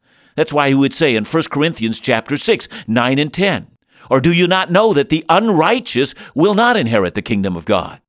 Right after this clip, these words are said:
Do not be deceived, neither the sexually immoral, nor idolaters, nor adulterers,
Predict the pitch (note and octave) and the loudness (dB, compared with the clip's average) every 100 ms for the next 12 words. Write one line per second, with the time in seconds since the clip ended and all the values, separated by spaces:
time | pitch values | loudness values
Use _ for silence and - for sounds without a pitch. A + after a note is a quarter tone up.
0 | _ _ _ _ D3 C#3 C3 - B2 A#2+ | _ _ _ _ 0 2 0 0 -2 0
1 | - G3+ B2+ B2+ D3+ D3+ B2+ C3 - - | 0 0 0 0 0 0 2 0 -2 -10
2 | - - D#3 - C3+ B2+ A2 G2+ B2 E3+ | -10 -4 -4 -2 0 2 2 2 2 4
3 | A#3 E3 G2+ F#2+ G2+ A#2 D3 G3+ G3+ A#3 | 2 0 -2 -2 -2 0 0 0 0 -2
4 | - - - G#2+ E3 G#3+ C3+ D#3 A3 A3+ | -2 -12 -10 -2 2 2 2 2 0 0
5 | G#2+ G2+ C3+ E3 | -2 0 0 -4